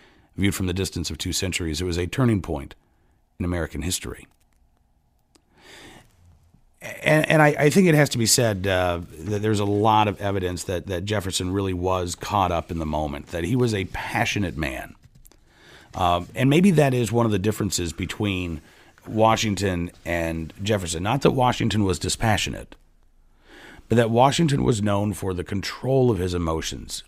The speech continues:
When he let loose, it was legendary. There are only a few stories of Washington losing his temper. He took great pride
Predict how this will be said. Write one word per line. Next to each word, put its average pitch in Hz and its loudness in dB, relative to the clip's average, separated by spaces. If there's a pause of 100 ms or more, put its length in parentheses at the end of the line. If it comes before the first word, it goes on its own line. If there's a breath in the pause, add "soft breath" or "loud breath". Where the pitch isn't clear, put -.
When 107 -2
he 165 0 (480 soft breath)
let 113 4
loose, 107 2 (640)
it 113 0
was 87 -2
legendary. 90 0
There 82 -4
are 87 -2
only 120 4
a 95 0
few 123 0
stories 95 0
of 80 -2
Washington 85 -2
losing 87 -4
his 76 -4
temper. 76 -8
He 85 -8
took 87 -8
great 98 -4
pride 87 0